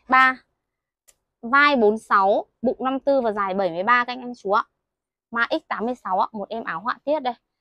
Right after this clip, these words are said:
Rất là trông khá là lạ mắt ấy. Nó không phải là quá sặc sỡ nhưng mà nó cực kỳ đẹp và lạ mắt các anh, anh chú ạ. Em này của Nhật các anh, anh chú ơi. Đó.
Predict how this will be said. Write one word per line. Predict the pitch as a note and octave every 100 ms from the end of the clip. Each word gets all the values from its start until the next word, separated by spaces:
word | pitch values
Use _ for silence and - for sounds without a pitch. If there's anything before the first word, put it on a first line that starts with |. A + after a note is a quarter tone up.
| _
Rất | D4 F4
là | A#3+ G3 - _ _
trông | - B3+ A#3
khá | G3 G3
là | B3+
lạ | A3 -
mắt | A3 F4
ấy. | D#4 - _ _ _ _ -
Nó | G#3 G#3
không | C#4+ C#4
phải | B3
là | E3
quá | - F3 A3+
sặc | C4 -
sỡ | A#3+ C#4+ D4
nhưng | C4+
mà | A#3+ G3+
nó | F3+ E3+ F3 G#3+
cực | A3 - -
kỳ | G#3+ G3
đẹp | G3 F#3+
và | - F#3
lạ | F#3+ G#3
mắt | A#3 -
các | A#3
anh, |
anh | A#3
chú | - G3
ạ. | A3 _ _ _ _ _ _ _ _ _ _ _ _ _ _ _
Em | A3+ A3+
này | G3+
của | E3+
Nhật | E3 F3 -
các |
anh, | G#3
anh | G#3+
chú | -
ơi. | F#3 G3+ _ _
Đó. | E3+